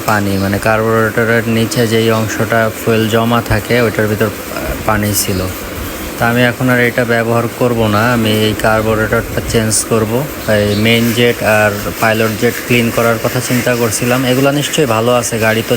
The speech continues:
চলছে, শুধুমাত্র হচ্ছে ওই রেসটা কমতো না, আরপিএমটা কমতো না, যার কারণে আমি এটা চেক করার জন্য ধরছি। এই দেখেন, এটার ভিতরে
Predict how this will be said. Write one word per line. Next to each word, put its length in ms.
চলছে, 360
শুধুমাত্র 540
হচ্ছে 280
ওই 120
রেসটা 360
কমতো 320
না, 60
আরপিএমটা 480
কমতো 300
না, 60
যার 220
কারণে 360
আমি 200
এটা 200
চেক 140
করার 280
জন্য 160
ধরছি। 360
এই 160
দেখেন, 260
এটার 280
ভিতরে 380